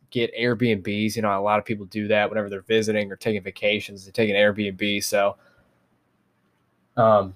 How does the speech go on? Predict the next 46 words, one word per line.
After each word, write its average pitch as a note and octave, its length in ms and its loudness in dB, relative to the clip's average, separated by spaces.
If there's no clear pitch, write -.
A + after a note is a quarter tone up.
that's D#3 220 6
what D3 80 6
I, B2+ 180 4
that's C3 240 4
what C3 80 6
I'll A#2 140 6
think A2+ 240 0
about G2+ 220 -2
doing. G#2 440 -4
Maybe, C#3+ 300 4
like, C3 160 6
getting A#2 240 4
an - 140 -4
Airbnb, B2 720 6
you A#2+ 80 4
know, A2+ 160 4
hammocking, C3 1200 4
fishing. B2+ 600 2
I - 40 -2
don't E3 120 4
have D#3 120 4
a A#2 40 0
boat B2 340 4
either, A2+ 380 0
so, G#2 680 -2
you G#2+ 120 -8
know, G2+ 120 -4
it's G2+ 160 -8
not G#2 100 -2
like G2+ 160 -4
I G2+ 100 0
can G2 80 -8
go F#2+ 220 -2
boating G#2 420 0
or G2 80 -6
anything. G2+ 540 -2
And, C3+ 420 4
you B2+ 80 2
know, B2 180 6
rental, C#3 680 8
rental D3 240 6
boats C3 360 6
and A2+ 120 -4
jet B2+ 280 2
skis B2 520 0
are A2 200 -4